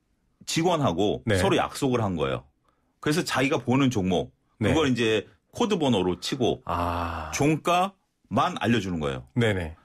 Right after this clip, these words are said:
Speaker 1: 그거를 가지고 그 사람이 머릿속으로 차트를 그리는 거죠.
Speaker 2: 네.
Speaker 1: 그 차트를 그려서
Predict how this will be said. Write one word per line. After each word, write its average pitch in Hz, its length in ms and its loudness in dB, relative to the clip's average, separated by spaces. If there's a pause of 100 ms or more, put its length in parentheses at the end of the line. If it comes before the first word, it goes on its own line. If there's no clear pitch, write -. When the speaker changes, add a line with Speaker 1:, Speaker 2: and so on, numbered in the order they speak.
(120)
Speaker 1:
그거를 180 400 2
가지고 120 500 0
그 120 100 -4
사람이 131 320 2
머릿속으로 107 440 0
차트를 156 340 -4
그리는 95 260 -2
거죠. 69 300 -8 (100)
Speaker 2:
네. 101 600 0
Speaker 1:
그 107 80 -2
차트를 185 320 -2
그려서 135 460 0